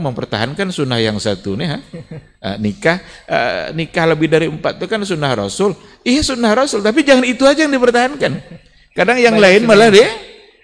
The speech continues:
Speaker 1: di-, ditinggalkan. Ada juga orang yang, yang mem-, mempan-, apa, memanjangkan rambutnya.
Speaker 2: Nah.
Speaker 1: Kalau ditanya, ini kan Rasul dulu rambutnya panjang.
Speaker 2: Nah.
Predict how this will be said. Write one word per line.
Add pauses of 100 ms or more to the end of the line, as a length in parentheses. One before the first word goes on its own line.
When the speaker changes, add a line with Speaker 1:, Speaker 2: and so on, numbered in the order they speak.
(100)
Speaker 1:
di-,
ditinggalkan. (240)
Ada
juga
orang
yang, (280)
yang (340)
mem-,
mempan-,
apa,
memanjangkan
rambutnya. (160)
Speaker 2:
Nah. (320)
Speaker 1:
Kalau
ditanya, (320)
ini
kan
Rasul
dulu
rambutnya
panjang.
Speaker 2:
Nah.